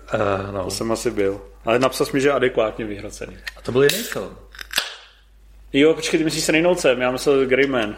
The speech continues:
Speaker 1: No, Gre-, ale mně
Speaker 2: Ty
Speaker 1: se
Speaker 2: myslíš Projekt Adam.
Speaker 1: Já myslím Projekt Adam, no. To mi přišlo úplně jako vlastně no, to mi přijde taková jako škoda, ty vole, těch, a ty, Grey, mně se ještě, mně se ještě Greyman vlastně docela líbil.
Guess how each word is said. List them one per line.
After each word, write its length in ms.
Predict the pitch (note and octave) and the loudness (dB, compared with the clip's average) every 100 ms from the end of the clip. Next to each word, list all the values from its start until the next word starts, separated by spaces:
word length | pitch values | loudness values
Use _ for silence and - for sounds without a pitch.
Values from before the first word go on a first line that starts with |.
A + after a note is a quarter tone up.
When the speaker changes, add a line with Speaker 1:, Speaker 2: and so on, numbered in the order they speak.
| - - - - | -14 -20 -20 -14
Speaker 1:
No, 80 | A#2 | -6
Gre-, 120 | A#2 - | -2 0
ale 100 | C3+ | 0
mně 60 | |
Speaker 2:
Ty 60 | C3+ | 2
Speaker 1:
se 60 | C#3+ | 2
Speaker 2:
myslíš 280 | - D#3 | 2 0
Projekt 440 | - D3+ D3+ D3+ E3 | 0 2 4 2 2
Adam. 420 | C#3+ C3+ A2 A2 B2+ | 4 4 2 -2 -2
Speaker 1:
Já 160 | C3 | -2
myslím 200 | C#3+ D3 | 0 0
Projekt 260 | D3 C#3+ - | 0 0 0
Adam, 240 | C3 C3 A2+ | -2 -2 -4
no. 160 | G2 - - | -8 -12 -10
To 60 | |
mi 60 | B2 | -8
přišlo 280 | C3 - C3+ | -6 -4 -4
úplně 280 | C3 B2+ B2+ | -2 -2 -2
jako 360 | B2+ A#2+ C3+ | -2 -2 0
vlastně 540 | B2+ B2 C3 B2+ C3 B2+ - - - - - - - - - - B2+ | 0 -2 -2 0 0 -2 -8 -20 -20 -20 -20 -20 -20 -20 -20 -14 -6
no, 280 | B2 A#2+ A#2+ | -4 -4 -6
to 60 | |
mi 80 | C3 | -6
přijde 160 | - D3+ | 0 2
taková 140 | D#3+ | 4
jako 140 | E3 F3 | 2 -2
škoda, 360 | - D3+ D#3+ | 0 0 2
ty 140 | D#3 C#3+ | -2 -2
vole, 140 | C#3+ | 0
těch, 320 | D3+ - - - - | -2 -8 -14 -20 -20
a 60 | - | -14
ty, 80 | C3 | -8
Grey, 220 | B2+ B2+ | -2 0
mně 80 | D#3 | 0
se 120 | - | 0
ještě, 200 | G3 G3 | -2 0
mně 80 | E3+ | -6
se 120 | - | 0
ještě 180 | G3+ F#3+ | 2 2
Greyman 280 | C#3+ B2+ C#3+ | 2 0 -2
vlastně 220 | C3+ D3 | -2 -4
docela 260 | A#2+ - F#2+ | -6 -6 -8
líbil. 240 | E2 - | -10 -14